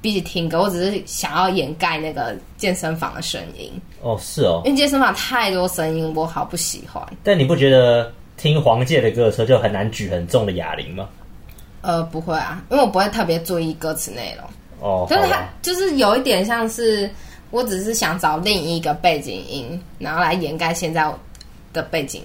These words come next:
Speaker 1: 音，
Speaker 2: 嗯。
Speaker 1: 这样子。所以，
Speaker 2: 嗯。
Speaker 1: 所以这应该算是我听歌习惯吧，就是要看做什么事情，可能骑车、运动，他听歌的，听歌的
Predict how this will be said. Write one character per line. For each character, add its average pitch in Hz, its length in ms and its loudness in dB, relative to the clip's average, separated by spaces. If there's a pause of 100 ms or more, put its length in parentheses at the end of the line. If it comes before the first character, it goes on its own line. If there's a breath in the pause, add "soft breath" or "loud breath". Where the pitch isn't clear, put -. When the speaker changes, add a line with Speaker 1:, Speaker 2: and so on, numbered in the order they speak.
Speaker 1:
音， 117 100 -16 (120)
Speaker 2:
嗯。 92 440 -6
Speaker 1:
这 - 60 -8
样 151 100 -6 (180)
子。 - 200 -14 (400 loud breath)
所 214 140 -2
以， 202 220 2
Speaker 2:
嗯。 - 40 -8 (480 loud breath)
Speaker 1:
所 214 160 -2
以 202 100 -2
这 254 80 2
应 302 80 8
该 330 140 4
算 285 220 4
是 269 360 0 (200)
我 185 120 -2
听 196 220 -2
歌 196 140 0
习 - 280 -6
惯 - 220 -4
吧， 151 140 -10
就 175 60 -6
是 226 200 2 (920)
要 277 140 4
看 262 200 0
做 208 180 0
什 - 100 -6
么 - 120 -10
事 147 200 -8
情， - 160 -10 (140)
可 - 100 -6
能 180 120 -2
骑 165 280 -4
车、 165 400 -2 (100)
运 160 200 -4
动， 156 180 0 (480 loud breath)
他 208 140 0 (140)
听 226 200 2
歌 220 220 4
的， 180 260 4 (120)
听 269 200 4
歌 262 220 6
的 214 180 4